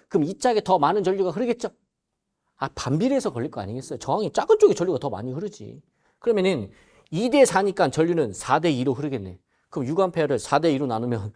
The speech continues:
<laughs> 여기 사 암페어, 여기 이 암페어죠. 그러니까 정답 몇 암페어예요? 사 암페어가 답이 되는 거죠. 이해되셨죠? 수험생 여러분,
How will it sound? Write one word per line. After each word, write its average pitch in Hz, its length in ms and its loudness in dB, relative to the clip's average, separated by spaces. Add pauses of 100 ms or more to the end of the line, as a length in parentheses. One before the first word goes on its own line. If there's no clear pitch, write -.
<laughs> - 120 -10
여기 143 160 2
사 131 160 -2
암페어, 127 260 -2
여기 113 240 -2
이 113 80 0
암페어죠. 110 420 -6 (240)
그러니까 - 140 -14
정답 127 320 -2
몇 107 140 2
암페어예요? 101 380 -6 (380)
사 110 200 -2
암페어가 113 500 -2 (180)
답이 98 260 -16
되는 104 260 -14
거죠. 98 240 -20 (360)
이해되셨죠? 120 680 -2 (380)
수험생 190 380 -2
여러분, 160 540 2